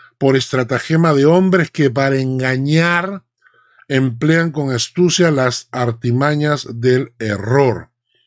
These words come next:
Eh, y bueno, la Biblia menciona que no debemos dejarnos engañar porque dice que el anticristo vendrá después de la apostasía, y la apostasía significa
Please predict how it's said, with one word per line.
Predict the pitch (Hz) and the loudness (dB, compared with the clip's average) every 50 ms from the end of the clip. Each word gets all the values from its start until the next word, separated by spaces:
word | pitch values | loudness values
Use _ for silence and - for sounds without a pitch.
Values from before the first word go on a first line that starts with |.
| _ _ _ _ _ - - _ _ _ _ _ - | _ _ _ _ _ -20 -20 _ _ _ _ _ -4
Eh, | 131 127 131 131 131 131 131 131 123 113 123 120 _ _ _ - | 0 2 2 2 2 2 0 -2 -6 -10 -16 -20 _ _ _ -6
y | 139 143 | -2 0
bueno, | 147 165 156 131 113 101 98 - _ _ _ | 2 2 2 0 -2 -8 -14 -20 _ _ _
la | 127 135 135 139 | -8 -4 -4 -2
Biblia | 156 180 180 180 175 165 | 0 0 2 2 2 0
menciona | 156 151 147 131 - - 185 185 180 165 - | 0 -4 -6 -6 -4 -4 -2 -2 -2 -2 -2
que | - 143 135 123 104 - _ _ _ _ _ _ | -4 -6 -6 -6 -8 -12 _ _ _ _ _ _
no | - 139 147 165 180 185 | -6 -2 0 2 2 4
debemos | 180 175 175 196 196 196 170 139 | 2 2 2 2 0 0 0 -2
dejarnos | 151 - - 180 180 185 190 165 - 160 | -2 -2 -2 -2 -2 -2 -4 -4 -4 -4
engañar | 143 131 131 127 131 131 143 160 185 196 202 185 - _ _ _ _ _ _ _ | -6 -4 -4 -4 -4 -2 0 0 0 0 -2 -4 -10 _ _ _ _ _ _ _
porque | - 147 135 127 113 143 143 139 123 117 - _ _ _ _ _ _ _ - | -2 -2 -2 -2 -2 -2 -2 -2 -4 -10 -18 _ _ _ _ _ _ _ -14
dice | 131 127 151 180 165 - 190 175 | -8 -2 -2 0 2 2 0 0
que | - 151 147 | 0 -2 -4
el | 143 135 - | -4 -2 -2
anticristo | 120 131 135 113 139 117 - 180 208 202 - - 180 160 139 | -4 -4 -2 -2 -4 -4 -2 0 0 0 2 2 2 2 4
vendrá | 135 127 120 127 127 139 170 208 233 240 208 _ _ _ _ _ _ _ _ _ _ _ _ _ _ _ _ _ _ _ _ _ _ _ _ _ _ _ _ _ _ _ _ _ - | 4 2 0 0 0 0 0 0 0 -2 -6 _ _ _ _ _ _ _ _ _ _ _ _ _ _ _ _ _ _ _ _ _ _ _ _ _ _ _ _ _ _ _ _ _ -14
después | 139 135 147 127 - - - - - 214 220 220 - - - - - | -6 -4 -2 -2 -2 -4 -4 -2 0 2 2 2 0 -2 -4 -6 -10
de | - 143 147 156 147 | -10 -4 -2 0 0
la | 151 151 147 147 | 2 0 -2 -2
apostasía, | 135 - 151 139 127 - - - 135 131 - - 220 185 143 131 123 - | -4 -4 -6 -6 -6 -6 -4 -4 -4 -2 0 0 0 2 0 0 0 -2
y | 143 151 | -2 -2
la | 147 151 143 | 0 -2 -2
apostasía | 123 139 143 120 - - 143 131 - - 196 202 202 185 | -4 -4 -8 -8 -6 -6 -6 -4 -4 -2 0 0 0 0
significa | - 160 151 139 120 - 175 185 156 190 185 185 - | -2 -4 -4 -4 -4 -4 -4 -4 -2 -2 -2 -2 -4